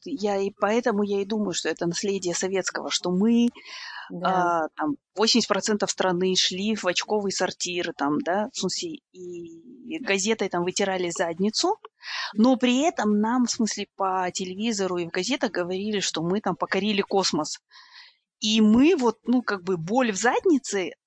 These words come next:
Speaker 1: заглушалась именно вот этими великими достижениями нашей страны. И мне
Speaker 2: Да.
Speaker 1: кажется, что вот, наверно, мы и привыкли вот к этому, что чёрт с ним, там, в смысле, газетой повытираем, главное, чтобы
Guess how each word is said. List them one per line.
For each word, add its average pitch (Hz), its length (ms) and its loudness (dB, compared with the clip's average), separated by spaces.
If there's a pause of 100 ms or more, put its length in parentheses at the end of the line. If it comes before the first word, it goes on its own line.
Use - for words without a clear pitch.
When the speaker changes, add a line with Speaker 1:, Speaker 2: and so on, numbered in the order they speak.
Speaker 1:
заглушалась 214 800 0
именно 233 260 4
вот 208 160 -2
этими 226 340 2
великими 208 500 0
достижениями 196 640 0
нашей 160 260 0
страны. 175 400 0 (760)
И 185 120 2
мне 202 140 6
Speaker 2:
Да. - 20 0
Speaker 1:
кажется, 226 420 0
что - 180 -2
вот, 202 120 0
наверно, 220 440 2
мы 214 160 4
и 202 60 -2
привыкли 214 520 -2
вот 170 140 -4 (440)
к - 100 -4
этому, 147 420 -2 (160)
что 160 580 -4 (140)
чёрт 247 320 0
с - 100 0
ним, 214 240 4
там, 160 220 0
в - 40 -8
смысле, 156 260 -2
газетой 190 440 0
повытираем, 220 680 2
главное, 208 440 2
чтобы 180 440 -4